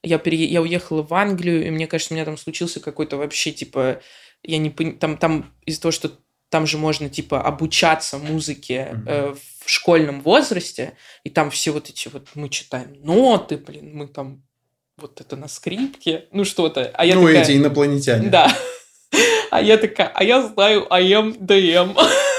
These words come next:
Speaker 1: Прикольно. И, короче, и, и как-то мне показалось там, что вот, типа, для того, чтобы заниматься музыкой, нужно быть вот этим вот, как бы, занудой, типа, который вот это всё делает. И как-то я отошла от дел.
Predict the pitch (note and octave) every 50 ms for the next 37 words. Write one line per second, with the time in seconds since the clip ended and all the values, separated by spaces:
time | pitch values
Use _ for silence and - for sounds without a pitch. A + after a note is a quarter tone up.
0 | B4 A4+ - - - - - - - - - - - A#3 C#4+ G4 F#4 D#4+ C4 -
1 | - - - - - _ - C5 C#5+ C#5 C5+ A#4+ A#4+ A#4 G#4+ - - - C4 A3
2 | A#3+ B3 B3 B3+ C4+ C4 - A#3 G#3 G#3+ - - - - A2+ - - - G#3+ -
3 | A3 G#3+ G#3+ - G#3+ G3+ G3+ G3+ G3 G3 F#3+ - G3+ F#3 G3+ G3+ G#3 F#3+ - -
4 | F3+ F3 E3+ - - F3 E3 D#3+ D#3+ D#3+ - - E3 - D#3 D3+ D3+ - D#3 D3+
5 | - D#3+ E3 - - D#3+ D3+ D#3+ E3 D#3+ D#3 D#3 - D3 C#3+ F#3 A#3+ B3+ - -
6 | E3+ D3+ D3 D3 D3 - D#3 D3 D#3 D#3 D3 C#3+ C#3 - C3 - C#3 C3 B2 B2
7 | - - C3 B2 A#2+ C3 C3+ A#2+ A#2+ - _ _ _ _ _ _ - E3 D#3 E3+
8 | E3+ E3+ E3+ E3+ E3+ E3 D#3 D3 C#3+ D3+ D3 - D3 C3+ C#3 - C#3 C3+ C3+ C3
9 | C3+ - C#3 - C3+ C3+ B2+ B2+ B2+ B2 B2 - - C3+ C3+ - B2+ C3 C3+ C3
10 | - - C#3+ C3+ D3 F3 B3 C#4 A#3 E3 C3+ C3+ - - _ _ _ _ - D#3+
11 | - B3+ - - - G#3+ F#3+ F#3+ F#3 - - G3 F#3+ - - F#3+ F3+ D3+ C#3 -
12 | - - D3 C#3 C3+ B2+ B2